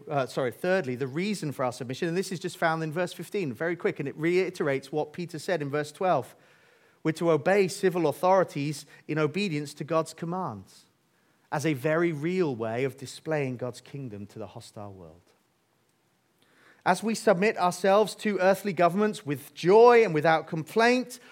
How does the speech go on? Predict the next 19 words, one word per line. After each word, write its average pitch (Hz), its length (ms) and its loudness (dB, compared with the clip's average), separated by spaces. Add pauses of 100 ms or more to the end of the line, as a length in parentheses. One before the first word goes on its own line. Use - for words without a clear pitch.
(180)
we 180 160 -2
provide 185 440 2
a 170 60 -2
faithful 208 560 0
witness 160 340 -2
to - 100 -10
God 135 260 -2
our 131 140 0
King 104 380 -8 (280)
and 120 140 -10
to 123 120 -10
his 123 220 -6
true 139 380 -4
and 123 100 -4
better 117 260 -8
country. 98 600 -14 (1300)
And 175 100 -2
as 233 180 0
we 233 260 0